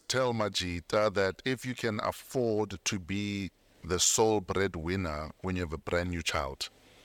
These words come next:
so that your you, you know, your wife or your fiance or your baby mama can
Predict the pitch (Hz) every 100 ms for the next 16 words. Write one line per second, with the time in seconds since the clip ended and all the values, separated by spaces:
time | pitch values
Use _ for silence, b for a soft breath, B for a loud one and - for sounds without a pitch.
0 | B - 104 95 92 87 90 85 85 82
1 | 78 - b b b b - 117 123 139
2 | 98 85 85 87 101 98 - 95 80 -
3 | 101 101 - 101 90 87 80 95 92 87
4 | 87 82 85